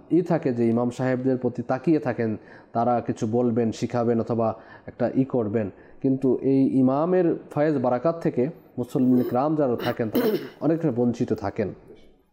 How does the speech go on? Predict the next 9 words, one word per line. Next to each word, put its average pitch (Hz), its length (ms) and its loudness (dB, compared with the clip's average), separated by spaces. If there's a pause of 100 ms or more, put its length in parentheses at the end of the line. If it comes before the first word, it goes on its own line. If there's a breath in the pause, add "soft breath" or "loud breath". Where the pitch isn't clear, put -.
(200)
সেক্ষেত্রে 175 460 0
ইমামের 151 400 2
উচিত 156 280 2
হচ্ছে 214 320 0 (400 loud breath)
যতদিন 156 440 0
তিনি 147 220 2
অ্যাবসেন্ট 131 420 -2
করেছেন, 127 320 0
নামাজ 117 420 0